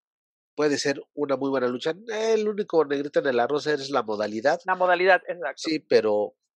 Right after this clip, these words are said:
Speaker 1: pero en fin, es, es al-, eh, mientras ellos, eh, insisto, mientras los mexicanos estén ahí y, y demuestren su calidad, pues, lo, eh, este, las,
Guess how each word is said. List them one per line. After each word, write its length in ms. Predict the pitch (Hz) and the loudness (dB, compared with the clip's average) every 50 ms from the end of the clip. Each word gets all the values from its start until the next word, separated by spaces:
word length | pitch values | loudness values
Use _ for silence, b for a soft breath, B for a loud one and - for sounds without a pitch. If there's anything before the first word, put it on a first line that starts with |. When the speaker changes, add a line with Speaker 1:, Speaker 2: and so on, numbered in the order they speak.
| _ _ _ _ _ _ _ _ _ | _ _ _ _ _ _ _ _ _
Speaker 1:
pero 140 | - 117 110 | -10 -8 -8
en 80 | 113 | -6
fin, 160 | 101 - 143 143 | -4 -2 0 4
es, 240 | 156 156 139 - - | 4 4 4 4 0
es 220 | - 151 - - | -2 -2 0 0
al-, 160 | 151 151 - | 0 0 0
eh, 160 | - 135 123 127 | 0 0 -2 0
mientras 440 | 123 127 127 113 - 131 127 - - - | 0 -2 -4 -2 0 -2 -2 -2 -4 -4
ellos, 380 | 151 156 170 170 151 - - - - | -2 0 2 2 0 0 -2 -4 -4
eh, 200 | 113 110 110 110 | -2 -2 -2 -4
insisto, 360 | 110 107 - 131 123 - - | -4 -6 -6 -8 -8 -10 -8
mientras 300 | 131 123 110 123 113 110 | -8 -6 -4 -4 -4 -4
los 180 | 110 107 107 104 | -4 -6 -8 -8
mexicanos 480 | 107 104 113 - - 143 151 156 131 | -12 -14 -12 -8 -6 -4 -4 -4 -4
estén 240 | - - - 139 127 | -4 -6 -6 -4 -2
ahí 240 | 123 123 123 120 - B B B B B B B B B | -2 -4 -4 -6 -10 B B B B B B B B B
y, 280 | 107 101 101 120 143 120 | -6 -4 -4 -4 -4 -4
y 40 | |
demuestren 420 | 98 104 101 107 131 131 - 147 143 | -4 -4 -2 -2 -4 -4 -4 -4 -6
su 140 | 120 - _ | -6 -8 _
calidad, 480 | - 101 98 98 104 120 143 175 175 _ _ | -6 -6 -6 -2 0 2 2 2 0 _ _
pues, 420 | - 110 - - - - - - _ _ _ _ _ _ _ _ _ _ _ _ _ _ | -14 -12 -12 -10 -12 -12 -12 -14 _ _ _ _ _ _ _ _ _ _ _ _ _ _
lo, 500 | 123 127 131 - 147 123 113 117 120 - | -20 -14 -12 -6 -2 0 2 4 4 2
eh, 520 | - 113 110 107 110 113 113 104 107 107 101 | 2 -2 -2 -2 -2 -2 -2 -2 -4 -4 -6
este, 260 | 98 - - - 110 | -8 -10 -10 -8 -6
las, 440 | 101 101 101 101 95 - - - | -4 -2 -2 -2 -2 -4 -4 -6